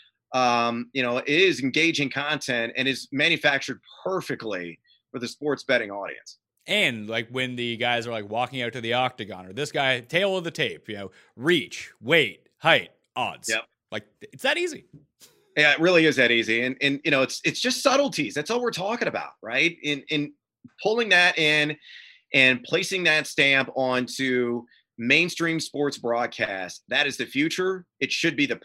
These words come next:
Speaker 1: present soon. Uh, at least my hope, fingers and toes crossed on that. But again, man, once, uh, these old hat executives fall to the wayside and guys in our forties or like me,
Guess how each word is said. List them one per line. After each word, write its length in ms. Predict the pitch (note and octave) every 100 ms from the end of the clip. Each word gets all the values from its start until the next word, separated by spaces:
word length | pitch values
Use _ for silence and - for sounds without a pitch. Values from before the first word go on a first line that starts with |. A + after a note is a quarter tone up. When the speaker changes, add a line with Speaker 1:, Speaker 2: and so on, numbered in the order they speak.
| -
Speaker 1:
present 440 | C#3+ C#3 F3 F3+ _
soon. 720 | - - D#3 F3+ A3 C4 B3+ _ _ _ _ -
Uh, 240 | B2+ B2
at 60 | B2+
least 220 | D3 D#3
my 160 | C3
hope, 340 | B2 C#3+ G3 -
fingers 320 | E3 E3 E3
and 100 | D3
toes 260 | - D#3+ D3+
crossed 460 | - D#3+ D#3+ F3 F#3+
on 180 | F3+
that. 300 | F3+ F3+ F#3
But 380 | D3 B2+ B2 B2 - _ - - _ _
again, 200 | A#2+ F#3
man, 260 | F3+ D3 D3
once, 360 | C#3+ D#3+ E3+ E3+
uh, 280 | E3 D#3+
these 340 | D#3+ D#3+ D#3+ D3+
old 220 | - D3+ D3
hat 180 | D3+
executives 720 | E3 C3+ D#3+ D#3+ E3+ B2+ B2 -
fall 220 | A#2+ D3
to 80 | D#3
the 80 | D#3
wayside 800 | D#3 D3+ - B2+ A#2+ A2+ A#2 A#2
and 320 | A#2+ A#2 A#2
guys 360 | A#2 C3 C#3+ C3+
in 80 | B2+
our 120 | B2+
forties 640 | - C#3 E3 C3+ A2 A#2+ A#2
or 200 | A2 A2 F#2
like 200 | A2+ A2+
me, 520 | C#3 D#3+ A#2 B2+